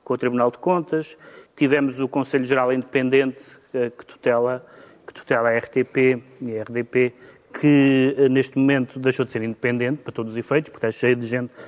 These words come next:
com cartão partidário, aliás, também do P S D e, sobretudo, do P S. Tivemos, além da transição de Centeno, quase direta de ministro para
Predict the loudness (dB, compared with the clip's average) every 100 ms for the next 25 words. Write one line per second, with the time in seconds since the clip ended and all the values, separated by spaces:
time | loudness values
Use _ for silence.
0 | -10 -6 -4 -4 -4 -6 -4 -2 -2 -2
1 | -6 -4 -6 -4 -4 -4 -6 -4 -6 -6
2 | -2 -2 -2 -10 -20 -20 -14 -10 -8 -8
3 | -6 -6 -4 0 2 2 -2 -10 -16 -20
4 | -20 -20 -20 -6 -2 0 0 -2 -2 -2
5 | -2 -2 -2 -2 -4 -4 -6 -6 -4 -4
6 | 0 0 0 -4 0 0 0 -2 -2 0
7 | 0 -2 -2 0 0 0 -4 -12 -12 -4
8 | 0 0 0